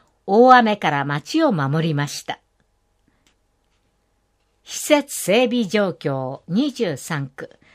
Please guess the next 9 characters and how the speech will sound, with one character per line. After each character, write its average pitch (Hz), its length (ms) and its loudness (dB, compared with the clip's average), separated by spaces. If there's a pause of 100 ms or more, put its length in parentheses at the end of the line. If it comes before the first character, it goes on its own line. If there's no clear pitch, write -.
(140)
二 269 160 0
年 170 260 -2
八 180 320 -8
月 262 240 -4
末 190 300 -4
時 165 180 -8
点 127 240 -10
で 135 140 -4
す。 - 240 -16